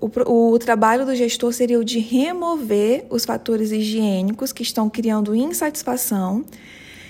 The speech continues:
e criar os fatores motivadores para que os seus funcionários atinjam um alto grau de desempenho.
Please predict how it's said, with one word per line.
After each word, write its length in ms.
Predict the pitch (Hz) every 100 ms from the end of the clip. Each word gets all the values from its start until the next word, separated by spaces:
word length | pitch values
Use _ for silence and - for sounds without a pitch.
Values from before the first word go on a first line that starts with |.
| - - - - - - - _ _ _ -
e 100 | 277
criar 720 | - 330 381 233 254 285 285
os 140 | 233
fatores 400 | - 262 254 254
motivadores 960 | 247 240 294 330 339 320 240 214 233 247
para 200 | - 240
que 80 | 240
os 60 |
seus 140 | 240 233
funcionários 540 | 254 254 254 226 240
atinjam 520 | 247 247 247 254 262
um 100 | 247
alto 280 | 240 277 294
grau 260 | 247 240 240
de 100 | 247
desempenho. 680 | 247 247 302 285 214 185